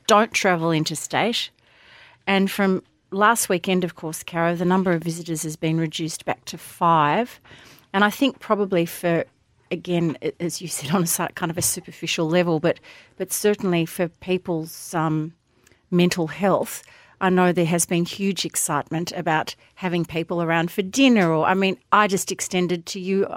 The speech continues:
via text a couple of days ago, "Come for dinner in a couple of weeks," and there are going to be eight or ten around the table. Not anymore, unless things change in that period of time.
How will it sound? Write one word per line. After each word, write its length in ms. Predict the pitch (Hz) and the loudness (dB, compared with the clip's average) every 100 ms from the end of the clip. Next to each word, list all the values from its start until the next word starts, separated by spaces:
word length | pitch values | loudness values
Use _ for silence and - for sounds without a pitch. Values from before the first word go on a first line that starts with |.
| - | -10
via 300 | 180 196 190 | -2 0 2
text 380 | - 240 - 214 | 2 0 0 -4
a 40 | |
couple 300 | - 202 202 | 0 0 0
of 100 | 180 | 0
days 300 | 196 202 208 | 4 4 2
ago, 300 | 208 156 - | -2 -2 -4
"Come 220 | - 190 | -2 -2
for 160 | 185 175 | -2 -4
dinner 280 | 185 180 170 | 0 2 2
in 80 | 165 | 0
a 60 | |
couple 300 | - 170 170 | -2 -4 -4
of 80 | 170 | -2
weeks," 320 | 196 - - | 0 -2 -4
and 80 | 170 | -4
there 80 | 165 | -4
are 20 | |
going 180 | 185 175 | -2 -4
to 60 | 170 | -4
be 180 | 190 - - - | -10 -12 -18 -2
eight 220 | 190 180 | 0 0
or 80 | 180 | -2
ten 260 | - 175 170 | -4 0 2
around 220 | 160 160 | 2 0
the 80 | 170 | 0
table. 500 | - 202 226 165 - - _ - - | -2 -2 0 -2 -4 -16 _ -20 -14
Not 300 | 180 170 165 | -4 0 2
anymore, 540 | 165 160 165 196 208 143 | 4 4 4 4 2 2
unless 340 | 160 160 165 | 0 0 -2
things 280 | - 170 165 | -2 -4 -4
change 480 | - 190 202 175 - | -4 -2 -2 -2 -4
in 80 | 170 | -4
that 240 | 165 - | -4 -6
period 320 | - 165 165 | -12 -8 -6
of 100 | 165 | -8
time. 400 | - 180 190 151 | -6 -2 0 -2